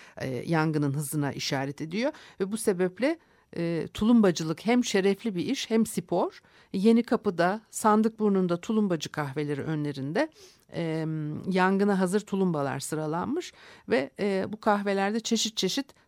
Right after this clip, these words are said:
tulumbacı resimleri görülüyor. O ikincisi baskın olayı da, ya o da biraz tatsız, çirkin bir şey. Ee, iki gönül bir araya geldi mi samanlık seyran olur işte. Ondan sonra da böyle bir şeyler haber aldıkları zaman insanların evlerine baskına gidiyorlar.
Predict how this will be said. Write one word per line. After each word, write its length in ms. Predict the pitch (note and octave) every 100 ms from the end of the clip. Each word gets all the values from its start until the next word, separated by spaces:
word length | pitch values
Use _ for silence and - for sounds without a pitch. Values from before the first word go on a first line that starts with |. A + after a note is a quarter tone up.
| -
tulumbacı 600 | B3 A#3+ G#3 D3 C3 - C#3+
resimleri 600 | D3 - C3+ C3 C3 C3+
görülüyor. 580 | C3 C3 C#3+ D#3 C#4+ D#4 - - -
O 100 | G#3+
ikincisi 480 | A3 C#4 B3 B3+
baskın 420 | A3 A3+ - C4+ A3+
olayı 380 | A3 B3 D#4+
da, 280 | B3+ A#3 C4+ A3+
ya 160 | G3
o 180 | A3 A3
da 100 | A3
biraz 280 | A3 G#3+ -
tatsız, 480 | A3+ G3+ - G3 -
çirkin 420 | G#3 - G#3+ F#3
bir 60 |
şey. 360 | D#3+ F#3 B3 D4 - - - -
Ee, 960 | F3 F3 F3 E3+ - - - G2+ F#2+ F2+ D#2+
iki 260 | - A#3+ A#3
gönül 360 | G3+ F#3+ F#3+ F#3+
bir 100 | F#3+
araya 300 | F#3 F#3 F#3
geldi 400 | G3 G3 G#3+ C4
mi 80 |
samanlık 500 | G#3 G#3 G3 F#3+ F#3+
seyran 460 | - G3 F#3 F#3 F3+
olur 320 | D#3 D3+ - -
işte. 380 | D#3 - A3 B3 - -
Ondan 300 | A3 A3 G#3
sonra 240 | G3 G#3 G3+
da 140 | G3+
böyle 240 | G#3 G3+
bir 40 | G3
şeyler 360 | - G3+ G3
haber 260 | F#3+ G#3 G3+
aldıkları 480 | F3+ F3+ - F#3+ F#3
zaman 300 | F3+ A3 F3
insanların 500 | G3+ - F#3 F#3+ F3+
evlerine 640 | F3+ F3 F3 F3 F3+ E3 D3
baskına 480 | D3 - - C#3 C#3
gidiyorlar. 640 | C3+ B2+ B2+ B2+ B3+